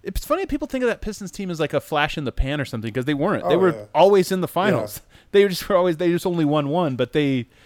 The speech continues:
Speaker 1: and they had a great series against the Spurs. So, like, they, they were a legitimate good team. I hate how they're talked about because they didn't have the marketable superstar. When people say they didn't have a superstar, not, not true.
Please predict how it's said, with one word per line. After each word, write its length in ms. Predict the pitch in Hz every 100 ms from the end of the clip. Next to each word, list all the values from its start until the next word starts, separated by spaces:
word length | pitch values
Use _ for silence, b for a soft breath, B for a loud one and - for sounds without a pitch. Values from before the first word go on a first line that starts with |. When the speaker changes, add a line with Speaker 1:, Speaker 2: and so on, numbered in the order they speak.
| b b
Speaker 1:
and 140 | 202
they 80 | 214
had 200 | 214 170
a 60 | 180
great 300 | 156 233 180
series 400 | - 254 240 196
against 280 | 196 214 -
the 60 |
Spurs. 400 | - 254 311 151
So, 140 | - 160
like, 180 | 151
they, 220 | 170 202 107 - _ b b b
they 160 | - 196
were 140 | 254
a 80 | 254
legitimate 560 | 196 143 175 185 175 131
good 240 | 151 135
team. 220 | - 147 131
I 80 |
hate 260 | 135 208 214
how 140 | 185
they're 140 | 170 135
talked 360 | - 139 -
about 260 | 127 123 117
because 300 | 123 - 127
they 100 | 127
didn't 280 | 127 117 -
have 400 | 120 120 113 113
the 60 |
marketable 760 | 113 113 117 - 113 101 107 98 _ -
superstar. 480 | 135 123 117 110 - b b
When 120 | 202
people 180 | 233 220
say 140 | 220
they 100 | 165
didn't 160 | 165 165
have 120 | 156
a 40 |
superstar, 520 | 127 156 143 - 120 143
not, 220 | 196 -
not 180 | 170 -
true. 380 | - 135 160